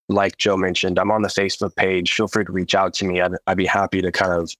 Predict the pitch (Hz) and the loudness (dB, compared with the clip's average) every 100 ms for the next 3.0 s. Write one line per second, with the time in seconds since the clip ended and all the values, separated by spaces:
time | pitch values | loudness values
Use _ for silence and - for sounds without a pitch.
0 | _ _ - 139 156 107 123 113 120 104 | _ _ 0 2 0 0 -2 2 0 0
1 | 95 98 98 123 143 135 131 - 156 135 | 0 2 2 2 0 0 0 0 0 0
2 | 107 107 107 113 104 101 95 95 104 110 | 0 0 2 2 2 2 0 0 0 0